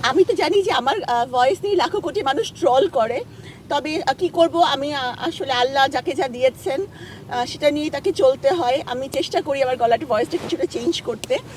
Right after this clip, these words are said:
তবে, আহ, তুফানের মতন যদি উড়াধুরা টাইপের কেউ আসেন তুফান হয়ে আমার লাইফে, তাহলে আমিও দুষ্টু কোকিলের মতন, আম, সেই তাকে আহ্বানই জানাবো।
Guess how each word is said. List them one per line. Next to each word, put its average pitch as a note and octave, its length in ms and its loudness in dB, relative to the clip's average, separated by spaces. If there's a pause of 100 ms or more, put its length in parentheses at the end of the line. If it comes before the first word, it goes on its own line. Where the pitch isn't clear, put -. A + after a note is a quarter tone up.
(220)
তবে, C4+ 200 -2 (120)
আহ, A3+ 160 -2
তুফানের D4+ 460 2
মতন D#4 300 -2
যদি D#4 280 -2
উড়াধুরা D4 500 4 (140)
টাইপের C4 340 0
কেউ C#4 200 -2
আসেন G4+ 540 -2 (400)
তুফান D#4+ 420 -2
হয়ে G#4 200 2
আমার A3+ 220 0
লাইফে, A3 480 -2 (360)
তাহলে F4 340 0
আমিও C#4 360 0
দুষ্টু D#4+ 360 -2
কোকিলের C#4 400 2
মতন, B3 440 -2 (840)
আম, A3 360 0 (120)
সেই C4 320 2
তাকে A#3 300 -2 (280)
আহ্বানই G#3+ 440 0
জানাবো। - 360 -8